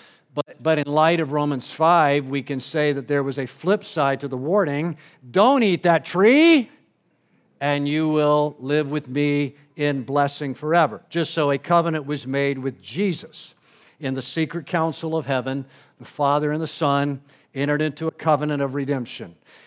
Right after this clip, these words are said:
Jesus agrees to become the head and representative of a new humanity, taking upon himself the task of fulfilling the divine law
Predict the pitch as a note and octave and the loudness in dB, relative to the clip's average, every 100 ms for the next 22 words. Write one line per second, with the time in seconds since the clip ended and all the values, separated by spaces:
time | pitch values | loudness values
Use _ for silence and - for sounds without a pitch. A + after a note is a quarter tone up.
0 | _ _ _ G#2 C3 C3+ D#3+ D3 D3+ C#3 | _ _ _ -6 -4 -2 -6 -6 -8 -2
1 | D#3+ E3+ E3 - D#3 D3+ E3+ D#3+ D3+ - | 2 2 0 -6 -8 0 0 2 -2 0
2 | E3+ E3+ E3 D#3 D#3 D#3+ D#3+ C3+ E3+ F#3+ | 2 2 2 0 0 0 -2 -2 0 0
3 | F3+ F3+ E3 D#3 D#3 D#3 D3+ - D3 E3 | 0 -2 0 0 0 -2 -4 -4 -2 2
4 | F3+ F3+ F3 F3+ D#3+ - - - - G3 | 2 0 0 -2 -4 -8 -20 -16 0 0
5 | F#3+ F#3+ F3+ F#3+ F3 D#3 - E3 E3 D#3 | 2 -2 0 0 0 -2 0 4 4 2
6 | - D#3+ - D#3 E3 - - D#3+ F3 - | -4 -8 0 2 2 0 -8 -8 -8 -4
7 | F3+ E3+ F3 D#3+ D#3 D3+ E3 E3 D#3+ D#3+ | 0 2 2 0 -2 0 2 2 0 0
8 | D#3+ D#3+ | 4 4